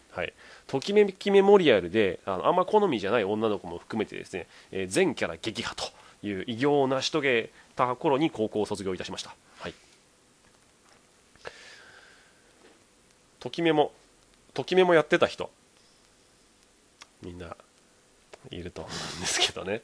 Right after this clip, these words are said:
はい。ときメモね。うん。昔のときメモってスーファミだけ、スーファミ？プレステだったかな？喋ったんですよね。うん。いや、あん、でもあの時はすごかった。あの、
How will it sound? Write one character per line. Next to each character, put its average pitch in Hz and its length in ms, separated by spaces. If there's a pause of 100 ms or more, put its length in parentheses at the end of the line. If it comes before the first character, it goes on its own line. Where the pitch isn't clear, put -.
は 90 240
い。 85 80 (1200)
と - 80 (100)
き - 220
メ - 180
モ - 200
ね。 98 360 (420)
う 87 40
ん。 82 420 (160)
昔 117 300
の 127 120
と 123 120
き - 80
メ 113 100
モ 107 120
っ - 20
て - 120
ス - 200
ー 123 80
フ 135 80
ァ - 20
ミ 127 120
だ 120 100
け、 - 160
ス - 160
ー 120 40
フ 135 60
ァ 170 60
ミ？ 214 80
プ - 160
レ 147 80
ス - 60
テ 180 120
だ 135 80
っ 98 40
た - 100
か 82 40
な？ - 100
喋 - 200
っ 147 40
た - 120
ん 85 40
で 85 60
す - 60
よ - 120
ね。 - 120 (200)
う 95 40
ん。 85 240 (2500)
い - 20
や、 85 160
あ 95 60
ん、 117 100 (160)
で 98 100
も 82 220
あ 104 60
の 147 80
時 156 240
は - 80
す - 160
ご 127 80
か 156 80
っ - 120
た。 - 100
あ - 20 (100)
の、 - 480